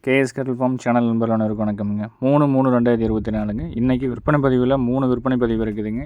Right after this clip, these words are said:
இரண்டு லம்பாடியில நல்ல குவாலிட்டியான ஜோ-, காளைக்கன்றுகள் வந்திருக்குதுங்க. ஒரு பதினோரு மாதம் இருக்கக்கூடிய சுழி சுத்-, ந-, தெளிவான ஒரு கா-,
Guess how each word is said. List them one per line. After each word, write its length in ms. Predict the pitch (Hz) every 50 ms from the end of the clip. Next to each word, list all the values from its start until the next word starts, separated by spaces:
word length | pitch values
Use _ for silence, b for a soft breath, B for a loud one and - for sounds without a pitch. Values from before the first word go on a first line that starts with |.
| -
இரண்டு 340 | - 120 131 139 143 143 151 151
லம்பாடியில 580 | 131 117 117 123 127 135 135 131 131 123 131 131
நல்ல 240 | 123 113 117 127
குவாலிட்டியான 560 | 123 113 - 120 117 117 110 117 120 120 123 113
ஜோ-, 180 | 107 113 110 110 110 107 104 -
காளைக்கன்றுகள் 580 | - - 120 120 123 117 120 117 113 104 107 107
வந்திருக்குதுங்க. 500 | 107 107 104 101 98 110 110 104 107 131 151 - _ _ _ b b b b 127
ஒரு 180 | 127 135 143 147 147 - - _ _ _
பதினோரு 360 | - 127 127 139 143 139 131 127
மாதம் 280 | 131 135 139 139 131
இருக்கக்கூடிய 440 | 123 123 117 113 110 117 117 120 135 143 143
சுழி 240 | - - 127 127
சுத்-, 180 | 120 131 113 117 - 127
ந-, 380 | 123 123 123 120 117 113 113 113 107
தெளிவான 400 | - 127 123 123 123 127 135 135
ஒரு 140 | 123 117 110
கா-, 220 | - - 120 120